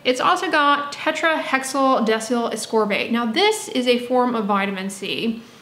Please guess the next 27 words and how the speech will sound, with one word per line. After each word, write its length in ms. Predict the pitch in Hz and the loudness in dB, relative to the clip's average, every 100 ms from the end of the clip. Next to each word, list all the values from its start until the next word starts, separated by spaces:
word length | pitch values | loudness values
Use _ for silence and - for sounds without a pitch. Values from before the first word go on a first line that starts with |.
| - - - - | -16 -16 -16 -2
that 440 | 247 247 247 247 | 0 2 0 0
is 300 | 254 247 240 | 2 2 2
lipid 640 | 240 240 285 330 320 311 - | 0 2 2 2 2 2 0
soluble. 640 | - 254 226 202 - 202 | 0 2 2 2 -2 -4
So 220 | 233 254 | 0 2
vitamin 420 | 233 285 349 339 | 4 2 2 -2
C, 320 | 277 240 233 220 | -2 2 4 4
to 60 | |
backtrack, 680 | 202 190 196 220 190 196 202 | 2 -2 -4 -2 0 0 -4
is 80 | 214 | -4
that 160 | 196 | -2
antioxidant, 960 | 226 233 247 214 214 226 220 220 220 220 - - - - | -2 -2 0 0 0 0 0 0 0 -4 -14 -20 -16 0
uh, 440 | 214 208 202 202 214 | 2 4 4 2 2
L-ascorbic 640 | 247 269 269 254 233 208 | 2 2 0 0 0 2
acid. 520 | - 190 196 - - - | 0 -2 -4 -6 -6 -4
It's 180 | 277 262 | -2 0
water 440 | 214 240 240 226 | 4 4 4 0
soluble. 500 | - 202 196 196 202 | 0 2 2 0 -2
So 160 | 208 277 | -2 0
one 160 | 392 | 2
of 60 | 494 | 2
the 80 | - | 2
challenges 760 | - 254 254 262 240 226 220 | 2 2 2 4 4 4 2
for 140 | - | 0
manufacturers 960 | 214 214 220 214 208 208 - 208 202 208 | -2 0 0 0 -2 -2 -6 -4 -4 -4
with 400 | 208 220 220 208 | 0 2 2 2
that 280 | 196 185 | 0 0